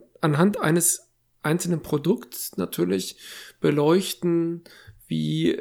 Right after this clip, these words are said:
schwierig dieses Thema mit den Fälschungen ist, äh, Produktfälschung. Man kann aber auch damit natürlich eine Art von Werbung in die Welt setzen und ich bin mir nicht ganz sicher, ob da nicht die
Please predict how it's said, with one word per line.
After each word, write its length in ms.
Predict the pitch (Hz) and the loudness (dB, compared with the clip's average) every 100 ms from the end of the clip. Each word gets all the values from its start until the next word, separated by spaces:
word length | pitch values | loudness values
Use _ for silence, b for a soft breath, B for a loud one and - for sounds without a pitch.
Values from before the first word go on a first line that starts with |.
| - | -6
schwierig 600 | - - 160 170 165 156 | -8 -4 2 2 2 -2
dieses 360 | 165 151 131 - | -4 -4 -4 -2
Thema 300 | 151 151 143 | 0 2 0
mit 140 | 139 | 0
den 120 | 135 | -4
Fälschungen 460 | 117 135 135 123 123 | -2 -2 -2 -6 -6
ist, 280 | - - _ - | -6 -8 _ -12
äh, 240 | 123 110 | -8 -8
Produktfälschung. 920 | 113 127 127 117 - 117 117 127 131 B B B _ | -6 -6 -6 -6 -6 -6 -6 -10 -12 B B B _
Man 220 | 131 117 | -6 -4
kann 320 | - 202 214 | 2 2 4
aber 240 | - 135 - | 0 -2 -2
auch 220 | 147 - | -4 -6
damit 560 | - 127 143 143 - - _ _ _ - | -6 -4 -2 -4 -8 -16 _ _ _ -12
natürlich 540 | 131 143 143 123 - B B B B - | -8 -4 -4 -6 -12 B B B B -6
eine 180 | 135 - | -4 -2
Art 200 | 123 - | -4 -4
von 440 | 135 131 139 123 | -4 -2 -2 0
Werbung 400 | 123 180 175 143 | 2 4 2 0
in 100 | 120 | -2
die 140 | 123 123 | -2 -2
Welt 220 | 120 120 | -4 -2
setzen 460 | 135 - - 170 | -4 -4 -4 -6
und 260 | - 147 139 | -4 -6 -6
ich 220 | - - - 185 _ - | -8 -10 -14 -16 _ -6
bin 160 | 151 | -4
mir 100 | 156 | -2
nicht 180 | 156 - | -2 -4
ganz 160 | 165 151 | -4 -4
sicher, 420 | 147 165 165 - | -4 -4 -4 -4
ob 300 | 143 - _ | -10 -10 _
da 260 | - 127 127 | -8 -6 -4
nicht 420 | 135 127 - - | -6 -8 -12 -6
die 400 | 123 117 113 117 | -2 0 -2 -4